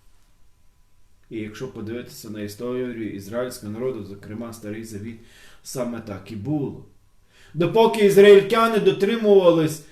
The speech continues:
заповідей, були вірними Богові, з ними було все добре. Тільки відступали від заповідей, відступали від Бога,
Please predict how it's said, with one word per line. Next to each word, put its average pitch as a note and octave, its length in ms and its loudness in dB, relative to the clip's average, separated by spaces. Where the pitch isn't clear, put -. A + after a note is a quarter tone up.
заповідей, E3+ 680 2
були F3+ 380 4
вірними F#3+ 640 2
Богові, E3+ 800 2
з B2 140 -20
ними A#2+ 200 -10
було G2 260 -12
все - 200 -20
добре. - 400 -20
Тільки A#2 340 -16
відступали A#2+ 800 -10
від A#2 180 -14
заповідей, - 560 -16
відступали G3 720 6
від D3+ 240 2
Бога, D#3 600 2